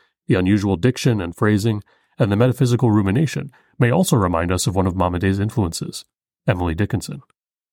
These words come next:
The poem is also, however, intermittently accentual syllabic, and these moments are further identified by the rhyme scheme.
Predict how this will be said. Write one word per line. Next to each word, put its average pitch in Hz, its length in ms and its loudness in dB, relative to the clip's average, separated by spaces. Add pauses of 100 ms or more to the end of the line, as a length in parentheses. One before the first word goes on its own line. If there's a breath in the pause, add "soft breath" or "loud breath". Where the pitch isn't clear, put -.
(800)
The - 80 -8
poem 196 280 2
is 139 100 0
also, 170 300 0
however, 85 580 -2
intermittently 139 720 0
accentual 92 540 -6
syllabic, - 480 -4 (500)
and 107 100 0
these 151 160 2
moments 151 300 2
are 113 120 0
further 127 300 2
identified 98 600 0
by 82 160 -4
the 92 100 -4
rhyme 117 300 0
scheme. 139 320 -10